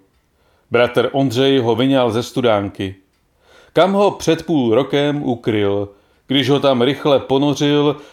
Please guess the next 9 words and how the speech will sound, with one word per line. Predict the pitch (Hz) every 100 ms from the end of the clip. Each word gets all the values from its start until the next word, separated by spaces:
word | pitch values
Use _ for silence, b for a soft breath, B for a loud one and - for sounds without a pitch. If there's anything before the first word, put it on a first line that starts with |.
| B
a | 120 117
zasypal | 104 113 131 - 123 123 120
jemným | 110 101 104 107
pískem, | 101 98 - - 95 87 90 90 - _ _ _ _
který | - 110 110
byl | 104 101 98
na | 101
dně | 98 101
studánky, | - 113 110 110 110 107 113